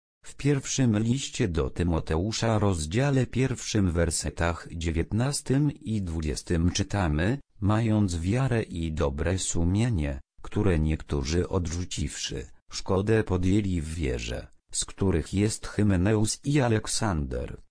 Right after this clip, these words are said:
który Chem oddał szatanowi, aby, pokarani będąc, nauczyli się nie bluźnić".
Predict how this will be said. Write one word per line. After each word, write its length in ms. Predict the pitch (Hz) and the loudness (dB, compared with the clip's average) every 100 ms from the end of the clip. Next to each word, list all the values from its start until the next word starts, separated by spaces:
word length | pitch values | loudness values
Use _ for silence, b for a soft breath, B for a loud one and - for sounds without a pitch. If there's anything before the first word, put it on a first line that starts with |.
| - | -14
który 340 | - 92 107 | -6 0 0
Chem 340 | 110 85 76 80 | 0 0 2 2
oddał 540 | 92 78 80 92 95 | 2 0 0 2 0
szatanowi, 880 | - - - 82 90 104 67 69 58 - _ | -2 -4 -2 -2 0 -2 -2 -8 -10 -14 _
aby, 360 | - 92 87 80 | -2 0 2 0
pokarani 760 | - 95 87 95 123 139 151 | 0 0 2 2 2 2 2
będąc, 880 | 113 127 120 85 76 65 65 62 - - _ - | 2 2 2 2 0 -4 -4 -4 -6 -8 _ -4
nauczyli 640 | 98 95 90 - 98 95 | 0 2 0 0 0 0
się 220 | 87 - 82 | -2 -2 0
nie 160 | 90 | 0
bluźnić". 920 | 85 120 107 - 67 62 - - - | 0 2 0 0 -6 -6 -10 -12 -12